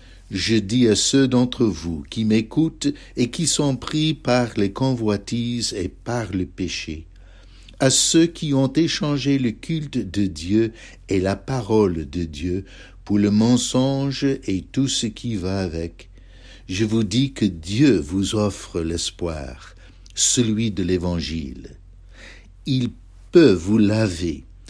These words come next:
vous sanctifier et vous justifier devant Dieu.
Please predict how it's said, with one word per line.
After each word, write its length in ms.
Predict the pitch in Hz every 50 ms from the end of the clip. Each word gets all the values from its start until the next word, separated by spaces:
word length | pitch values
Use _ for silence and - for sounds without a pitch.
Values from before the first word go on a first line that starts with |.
| - -
vous 240 | - 95 87 110 117
sanctifier 1040 | 117 - - 143 135 135 123 - - 101 95 90 - - - - 85 76 71 - - - - - - - - - - -
et 80 | 90 95
vous 180 | 85 101 104
justifier 840 | 98 87 110 131 156 139 - - - 120 107 - - 104 107 107 107
devant 360 | 98 101 101 87 95 95 95
Dieu. 420 | 90 76 71 69 80 76 73 -